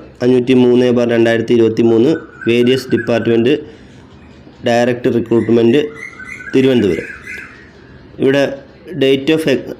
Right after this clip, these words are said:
examination പറഞ്ഞിട്ടുള്ളത് രണ്ടായിരത്തി ഇരുപത്തിനാല് ജൂലൈ ഇരുപത്തിയേഴിനാണ് തിരുവനന്തപുരം ജില്ലയിലെ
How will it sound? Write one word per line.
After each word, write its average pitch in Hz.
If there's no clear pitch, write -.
examination 131
പറഞ്ഞിട്ടുള്ളത് 120
രണ്ടായിരത്തി 139
ഇരുപത്തിനാല് 135
ജൂലൈ 135
ഇരുപത്തിയേഴിനാണ് 127
തിരുവനന്തപുരം 139
ജില്ലയിലെ 123